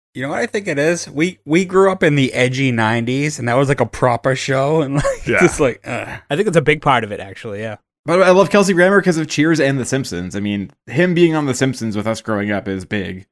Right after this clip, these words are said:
Speaker 2: Oh, absolutely. That might have been the only reason why I watched Frasier was because
Speaker 3: Did
Speaker 2: he
Speaker 3: you
Speaker 2: was
Speaker 3: know he
Speaker 2: Sideshow
Speaker 3: was
Speaker 2: Bob.
Speaker 3: a, uh, raging alcoholic at the end of Cheers?
Speaker 1: Makes sense.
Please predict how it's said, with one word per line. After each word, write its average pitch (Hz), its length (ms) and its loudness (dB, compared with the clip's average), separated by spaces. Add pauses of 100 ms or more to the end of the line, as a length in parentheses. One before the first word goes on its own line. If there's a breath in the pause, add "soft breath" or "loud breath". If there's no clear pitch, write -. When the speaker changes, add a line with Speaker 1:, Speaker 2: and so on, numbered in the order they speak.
(140)
Speaker 2:
Oh, 113 60 2
absolutely. 101 640 -2 (240)
That 156 120 6
might 202 180 6
have 165 80 0
been 156 280 4
the 135 100 4
only 147 160 6
reason 131 260 0
why 117 240 4
I 107 180 0
watched 104 420 0
Frasier 80 440 -10
was 82 180 -14
because 78 320 -14
Speaker 3:
Did 160 100 -2
Speaker 2:
he 190 60 0
Speaker 3:
you 233 60 0
Speaker 2:
was 311 120 2
Speaker 3:
know 302 60 0
he - 0 -
Speaker 2:
Sideshow 311 180 2
Speaker 3:
was 277 140 -2
Speaker 2:
Bob. - 100 -6
Speaker 3:
a, 139 240 4
uh, 101 320 -4 (280)
raging 135 840 2
alcoholic 113 920 -2
at 123 160 -2
the 123 160 -2
end 120 160 -2
of 117 140 -6
Cheers? 120 540 -6 (240)
Speaker 1:
Makes 156 320 0
sense. 139 440 2